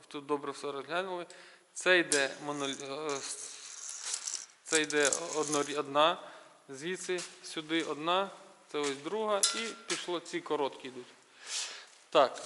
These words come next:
перша секція по центрах сімдесят шість, мається на увазі з центра балки,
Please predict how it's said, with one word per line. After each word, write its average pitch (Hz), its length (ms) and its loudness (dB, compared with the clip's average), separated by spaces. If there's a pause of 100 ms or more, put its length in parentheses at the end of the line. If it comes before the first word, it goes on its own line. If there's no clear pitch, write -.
перша 196 360 8
секція 139 600 4 (180)
по 160 100 4
центрах 151 720 4
сімдесят 151 640 2
шість, - 460 -2 (1120)
мається 151 300 -4
на 151 120 -2
увазі 143 460 2 (200)
з - 60 -14
центра 180 600 2 (1300)
балки, 147 540 2